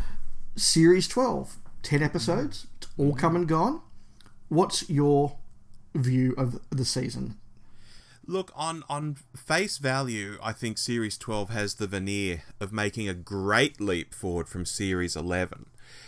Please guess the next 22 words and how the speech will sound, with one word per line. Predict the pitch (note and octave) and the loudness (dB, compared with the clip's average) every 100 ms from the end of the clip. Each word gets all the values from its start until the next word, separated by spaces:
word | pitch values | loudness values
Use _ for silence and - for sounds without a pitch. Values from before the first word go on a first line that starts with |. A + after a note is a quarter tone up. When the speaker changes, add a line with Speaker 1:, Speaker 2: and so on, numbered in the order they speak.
| - - | -20 -10
Speaker 2:
Yet, | A#2 A2 C3+ C3 - - | -6 4 6 6 2 -6
when | B2 C3+ | 2 4
you | B2+ | 4
scratch | A#2+ - - D#3 D3+ - | 2 -2 0 -2 -2 -4
the | C3 | -2
surface | - A#2 A#2+ - A2 G2+ - - - - | 0 2 0 0 -2 0 -2 -4 -8 -6
like | G#2+ G#2 - | -4 -2 0
we | A2+ A2+ | 0 0
did | A2+ | 0
on | G#2 G2+ | 0 -2
the | F#2+ | -4
show, | - - A2 G2+ F#2+ | -6 -4 -2 -2 -2
I | G#2 | -2
think | G2+ - C#3+ | -4 -6 -6
a | D3 | -4
lot | A#2 A2 | -2 -2
of | G#2+ | -2
the | F#2 | -4
problems | - - A#2 B2+ G#2+ F#2+ F#2+ | -8 -4 -2 0 -2 -2 -6
of | - | -6
Series | - G#2+ G2 F#2+ | -6 -4 -4 -4
eleven | F#2+ F#2 F#2 F#2 F2+ E2+ | -6 -6 -6 -6 -8 -8